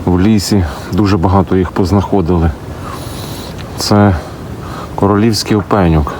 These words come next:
чешуйчатка золотиста. Трошки підмерз, але нічого, гарний грибочок, сто відсотків їстівний, має дуже добрі смакові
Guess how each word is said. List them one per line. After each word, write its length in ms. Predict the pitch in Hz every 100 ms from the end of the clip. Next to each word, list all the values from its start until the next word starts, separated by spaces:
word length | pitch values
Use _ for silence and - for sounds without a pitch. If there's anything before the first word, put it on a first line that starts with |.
| - -
чешуйчатка 760 | - 92 - 110 92 92 - 90
золотиста. 720 | 87 92 90 117 98 - - - - - - - - - - - - - - - - - - - - - - - - - -
Трошки 300 | 101 98 95
підмерз, 680 | - 85 87 117 139 131 - - - - - - - - - - - - - - - - - - - - - - - - - - -
але 260 | 95 98 107
нічого, 560 | 113 107 - 82 80 76 -
гарний 340 | 92 92 85 80
грибочок, 500 | 82 82 113 - - - - - - - - - -
сто 200 | - 101
відсотків 480 | 92 - 92 - 85
їстівний, 600 | 82 - 87 92 120 123 104 - - - - - - - - - - -
має 280 | 95 95 92
дуже 280 | 87 92 92
добрі 400 | 95 95 92 80 - - - -
смакові 540 | - 101 - 101 104